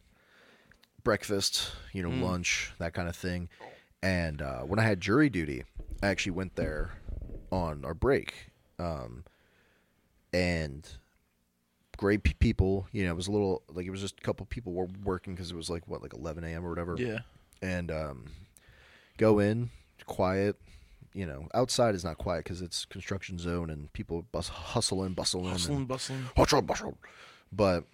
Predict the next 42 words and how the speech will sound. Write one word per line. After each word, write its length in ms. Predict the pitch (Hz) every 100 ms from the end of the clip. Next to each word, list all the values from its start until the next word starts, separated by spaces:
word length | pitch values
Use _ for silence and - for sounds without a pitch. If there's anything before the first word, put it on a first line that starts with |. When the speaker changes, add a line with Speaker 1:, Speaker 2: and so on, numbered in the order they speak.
| - -
Speaker 1:
yeah, 220 | 135 127 95
it 80 |
was 120 | 101 101
a 40 |
great, 260 | 110 110 107
I 160 | 98
would 140 | 92 -
shout 220 | 104 98
out 160 | 95 -
to 100 | 90
that 180 | 87
place, 160 | - 90
too, 120 | -
'cause 80 | 87
that 100 | 85
was, 360 | 80 85 - - - - _ _ _ _ -
that 60 |
was 140 | 95 90
a 40 |
really 180 | 85 85
fun 240 | - 90
experience. 460 | 85 - 90 85 -
And 200 | 101 104
it, 120 | 110 98
apparently 460 | 101 139 156 127
it 60 | 110
used 140 | 113 -
to 60 |
be 80 | 110
more, 340 | 95 95 95 92 95 - _ _ - -
like, 180 | 87 -
pop-, 180 | 110 98
pop-, 220 | 110 - _ _ -
pop-, 260 | - 107 -
popular 420 | 127 120 110 107
when 340 | 104 90 87 - - - -
Norristown 580 | 123 123 120 - 117 104
was 140 | 104 101
more 440 | 104 104 101 98 - - -
Speaker 2:
Yeah. 180 | 113 113
Speaker 1:
of 180 | 101 95
a, 420 | 90 87 82